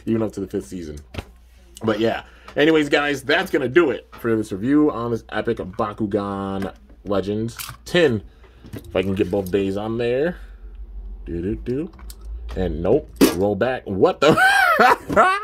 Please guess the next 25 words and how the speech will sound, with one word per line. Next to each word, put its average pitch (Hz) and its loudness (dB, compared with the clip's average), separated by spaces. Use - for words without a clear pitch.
<laughs> 427 -10
We're 320 -4
sticking - -10
with 123 -10
it. 104 -8
All 127 -4
right. 113 -6
You 139 0
wanted 147 6
to 131 -6
open 143 -2
on 123 -4
the 104 -6
freaking 113 -10
tin. 113 -14
All 123 -4
right. 117 -4
Well, 107 -4
that 113 -4
works. 110 -2
Yeah. 127 0
Well, 98 -2
we 110 0
gotta 101 -2
see. 82 -12